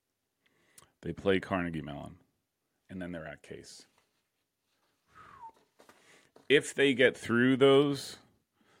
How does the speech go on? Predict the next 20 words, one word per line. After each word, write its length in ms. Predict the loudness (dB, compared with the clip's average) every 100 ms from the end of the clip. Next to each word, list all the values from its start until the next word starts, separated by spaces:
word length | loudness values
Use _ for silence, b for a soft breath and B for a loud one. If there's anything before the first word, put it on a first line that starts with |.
| _
let's 180 | -20 -14
eat, 140 | -12 -12 -10
I 120 | -8
mean, 360 | -8 -10 -14 -18 _ -6
this, 340 | -4 -4 -8 _
that, 320 | 0 2 2 2
that 240 | 0 0
to 140 | -4
me 240 | -6 -4 -4
is 180 | -4 -4
like 300 | -6 -6 -6
their, 480 | -4 -4 -4 -8 -18 _ _ b b b b b b b b -2
this 220 | 0 0
could 320 | -4 -6 -8
cement 480 | -12 -8 -4 -4 -4
them 160 | -6 -6
at 120 | -10
number 280 | -8 -6 -6
one, 360 | -8 -10 -14 -20 b b b b b b b b b -18
right? 220 | -14 -12